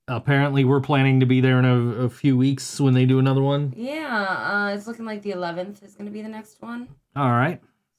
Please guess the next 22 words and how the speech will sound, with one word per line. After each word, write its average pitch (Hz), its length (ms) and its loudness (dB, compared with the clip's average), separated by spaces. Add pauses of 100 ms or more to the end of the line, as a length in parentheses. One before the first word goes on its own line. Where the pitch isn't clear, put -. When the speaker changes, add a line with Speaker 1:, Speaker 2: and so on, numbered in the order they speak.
(100)
Speaker 2:
So 180 160 -10
Speaker 1:
Well, 117 180 0
we'll 120 160 4
keep 135 240 0
you 139 60 2
posted 131 380 0
on 123 180 4
that. 110 220 0
And 123 120 0
again, 135 320 4
next 135 280 0
week, 127 200 2
we're 127 120 2
gonna 123 140 2
try 127 220 0
and 123 100 4
do 120 120 2
this 135 260 2
on 113 140 0
a 104 60 -4
Tuesday. 110 680 -2 (320)
Speaker 2:
Yes. 160 340 -12